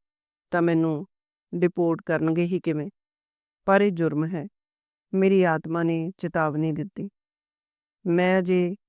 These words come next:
ਦੁਚਿੱਤੀ ਜਿਹੀ ਵਿੱਚ ਫਸਿਆ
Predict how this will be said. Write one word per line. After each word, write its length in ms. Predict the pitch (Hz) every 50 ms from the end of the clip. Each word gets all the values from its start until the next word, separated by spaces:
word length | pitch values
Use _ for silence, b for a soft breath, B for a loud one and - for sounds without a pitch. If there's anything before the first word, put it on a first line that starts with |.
| -
ਦੁਚਿੱਤੀ 680 | 175 160 180 170 - - 170 - - 180 175 175 175 170 - _ _ _ _ _ _ _ _ _ _ _ _ _ _ _ _ - 202
ਜਿਹੀ 340 | 180 185 185 180 190 190 180
ਵਿੱਚ 220 | 180 175 - -
ਫਸਿਆ 640 | - - 160 151 - - 170 165 165 160 160 165